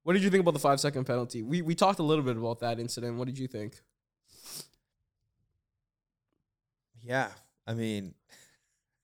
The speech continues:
Speaker 2: <laughs> I don't even know what to say, man. It's just so crazy.
Speaker 1: At one point, it, does Max get suspended soon?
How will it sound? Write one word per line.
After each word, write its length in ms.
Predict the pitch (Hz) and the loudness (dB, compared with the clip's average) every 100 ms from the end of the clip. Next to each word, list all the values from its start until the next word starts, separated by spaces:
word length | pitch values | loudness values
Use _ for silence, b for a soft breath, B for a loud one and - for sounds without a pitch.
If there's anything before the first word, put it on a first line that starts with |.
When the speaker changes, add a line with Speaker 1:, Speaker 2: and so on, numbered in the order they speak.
| - | -20
Speaker 2:
<laughs> 500 | - - 147 _ 190 202 170 131 - 135 _ 139 - - - 143 - | -20 -20 -20 _ -10 -8 -8 -12 -16 -20 _ -16 -12 -12 -14 -18 -10
I 40 | |
don't 100 | 127 | -8
even 160 | 127 101 | -6 -4
know 100 | 95 | -4
what 140 | 85 87 | -4 -8
to 60 | |
say, 200 | - 62 55 | -10 -12 -14
man. 280 | 55 - 151 _ _ _ _ | -16 -16 -18 _ _ _ _
It's 260 | 147 147 - | -6 -4 -4
just 220 | 139 - | -4 -2
so 220 | 123 110 | 0 0
crazy. 540 | 107 101 95 95 - - | 0 -2 -2 -4 -12 -2
Speaker 1:
At 120 | 143 | 2
one 160 | 156 185 | 4 4
point, 200 | 208 202 | 4 4
it, 120 | 147 - _ _ _ _ _ _ _ 131 | 2 -2 _ _ _ _ _ _ _ -10
does 180 | 135 127 | -6 -4
Max 280 | 120 151 | -2 -2
get 120 | - 214 | -4 -4
suspended 500 | 160 - 120 151 160 | -4 -2 -2 -2 -4
soon? 360 | 185 202 277 | -2 -2 -4